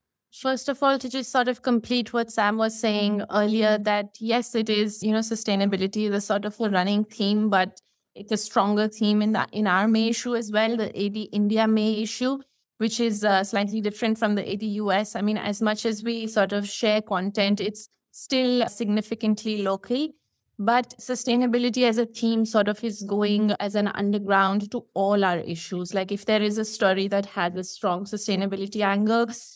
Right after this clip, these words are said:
we always push that more than anything else. But yes, this issue has a sort of sense of summer.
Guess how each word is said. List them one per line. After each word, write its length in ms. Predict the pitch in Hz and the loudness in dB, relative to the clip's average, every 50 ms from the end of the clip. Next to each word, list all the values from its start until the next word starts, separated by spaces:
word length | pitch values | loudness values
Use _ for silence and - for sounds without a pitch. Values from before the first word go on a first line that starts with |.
| _ _ _ _ | _ _ _ _
we 180 | 196 226 233 | -2 -2 0
always 560 | - - 220 220 220 214 202 226 226 220 - - | 2 2 2 2 2 2 0 -2 -2 -4 -8 -10
push 320 | - 226 226 220 - - - | -8 -8 -8 -8 -8 -12 -6
that 360 | 185 190 185 175 185 185 - | -4 -2 -2 -2 -2 -4 -4
more 280 | 214 196 185 185 185 185 | -2 -2 0 -2 -2 -2
than 160 | 190 196 196 | -2 -2 -2
anything 480 | - - 180 180 180 180 - 202 180 165 | -2 -2 -2 -4 -4 -4 -4 -4 -2 -2
else. 320 | 165 175 202 226 220 - | 0 0 0 -2 -4 -2
But 180 | - 226 220 214 | -2 -2 -2 2
yes, 260 | 226 233 262 254 - | 2 0 0 0 0
this 220 | 233 240 254 240 | -2 -2 0 0
issue 300 | - 240 226 - - 247 | -2 -2 -2 -2 -2 -2
has 260 | 240 214 226 208 214 214 | -2 0 0 0 0 0
a 80 | 226 | -2
sort 220 | 220 - 220 208 214 | 0 0 0 2 2
of 160 | 214 208 208 | -2 -4 -6
sense 400 | - - 208 190 208 202 - - | -4 -4 -2 -2 -2 -4 -4 -6
of 100 | 202 208 | -6 -6
summer. 720 | - - - - 190 185 196 190 196 196 196 202 196 202 | -8 -10 0 0 2 2 2 2 2 2 2 2 0 -2